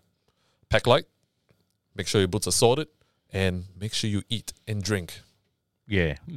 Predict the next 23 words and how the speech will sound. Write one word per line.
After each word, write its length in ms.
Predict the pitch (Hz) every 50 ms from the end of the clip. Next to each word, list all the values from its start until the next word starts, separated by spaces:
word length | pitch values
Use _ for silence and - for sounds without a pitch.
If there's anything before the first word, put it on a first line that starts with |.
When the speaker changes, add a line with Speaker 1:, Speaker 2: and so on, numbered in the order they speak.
| 117 - - -
Speaker 2:
especially 540 | 123 104 - - 123 110 - - 104 101
drinking 400 | 87 87 95 92 87 87 87 82
in 100 | 90 85
the 80 | 82 82
jungle. 400 | 76 85 82 85 78 67 65 64
Speaker 1:
Yeah. 100 | - - - - _ _ _ _ _ _ _ _ _ - - - - - - - - _ _ _ _ _ _ _
Speaker 2:
What 100 | - 147
about 180 | 139 135 135 -
you, 140 | 131 139 131
Bear? 260 | 113 123 131 151 160
What 140 | 143 147 143
are 60 | 135
the 100 | 120 120
three 300 | 113 - 135 131 123 117
things, 400 | 110 127 123 117 113 104 - - 98 95 104
like, 180 | - 117 110 -
if 80 | 120
you 120 | 117 131 127
were 60 | 113
bringing 360 | 98 120 123 120 113 107 110
new 160 | 117 123 117
recruits 420 | 107 107 - - 123 117 - - -
f-, 220 | - - - _